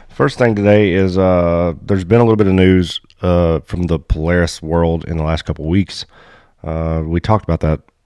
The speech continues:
a little bit at, at, um, golly. We talked <laughs> about that a little bit at Windrock. I don't know why I cannot say that.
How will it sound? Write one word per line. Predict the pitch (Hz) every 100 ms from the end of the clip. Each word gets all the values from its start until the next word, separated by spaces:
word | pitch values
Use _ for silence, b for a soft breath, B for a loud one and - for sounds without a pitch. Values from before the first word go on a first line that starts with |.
| _ -
a |
little | 78 82 82
bit | 80 82 73
at, | 80 76 - _
at, | 80 78 - -
um, | 78 76 73 71 69 _ _ _ _ - _ _ _ _ _ _ _ _ _ _ _ _ -
golly. | 101 110 67 69 117 101 _ _ _ _ _ _ _ _ -
We | 85
talked | - 107 -
<laughs> | -
about | 123 98
that | - 110
a | 92
little | 90 - 120 95 -
bit | 110 95 -
at | 90 82
Windrock. | 78 85 120 82 71 - - B B B B B B
I | 98
don't | 85
know | 69
why | 67 85 104
I |
cannot | - 73 71
say | - 87
that. | 71 _